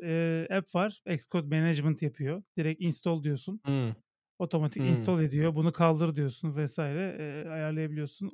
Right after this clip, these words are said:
Speaker 1: O açık kaynak bir uygulama. Onu tavsiye ederim. Eee,
Speaker 2: Okey.
Speaker 1: direkt App Store'dan da kurmuyor. App Store'dan kurmayın zaten Xcode'u. Eee,
Speaker 2: Yok, aynen.
Speaker 1: çünkü bazen
Speaker 2: Download
Speaker 1: for
Speaker 2: ediyorum ben
Speaker 1: update
Speaker 2: direkt.
Speaker 1: çıkartıyor. Update bütün şeyi, bilgisayarı falan kırıyor. Öyle şeyler oluyor.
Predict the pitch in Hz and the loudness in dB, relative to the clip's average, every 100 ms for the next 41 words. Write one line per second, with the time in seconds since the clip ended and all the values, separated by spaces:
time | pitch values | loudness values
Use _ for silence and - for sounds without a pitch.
0 | 311 - 180 - - 175 170 160 156 165 | -10 -8 -8 -6 -2 0 0 0 -2 0
1 | 202 170 175 190 185 160 147 190 165 160 | 0 0 -2 -2 -2 -2 -2 -2 0 2
2 | 131 - _ - _ _ _ _ - 151 | 0 -6 _ -20 _ _ _ _ -4 -2
3 | 143 139 110 160 170 175 - - 175 175 | 0 0 2 2 2 0 2 4 6 8
4 | 175 175 - 180 165 196 175 - 175 165 | 8 6 8 8 10 8 6 2 2 2
5 | 165 185 160 147 117 123 131 120 - 139 | 2 2 2 2 0 -4 -4 -6 -8 -10
6 | 120 196 - _ _ _ _ _ _ _ | -8 -10 -14 _ _ _ _ _ _ _
7 | - 135 127 - - 120 117 113 - _ | -4 0 0 0 -6 -4 -4 -6 -10 _
8 | _ _ _ - 160 135 135 135 175 180 | _ _ _ -6 8 12 12 12 8 8
9 | 196 208 190 190 208 190 - 180 170 214 | 8 8 6 8 6 4 6 6 6 8
10 | 180 - 202 170 165 202 196 185 175 160 | 6 8 8 8 4 2 4 4 4 6
11 | 156 147 185 170 170 170 160 156 131 127 | 6 6 6 6 6 6 6 2 0 0
12 | 131 147 139 143 139 156 147 | -2 -2 -2 -2 -2 -4 -6